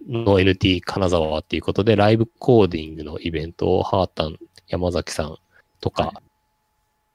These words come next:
が企画してやっていて、で、今年もそれを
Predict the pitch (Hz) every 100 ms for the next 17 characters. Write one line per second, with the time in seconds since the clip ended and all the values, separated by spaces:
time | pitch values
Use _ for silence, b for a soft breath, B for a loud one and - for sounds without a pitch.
0 | _ _ _ _ - 127 123 - - 90
1 | - - - 117 107 101 90 - 90 90
2 | - 156 165 - 330 - 156 - - -
3 | 147 147 151 139 135 - 127 117 113 107
4 | -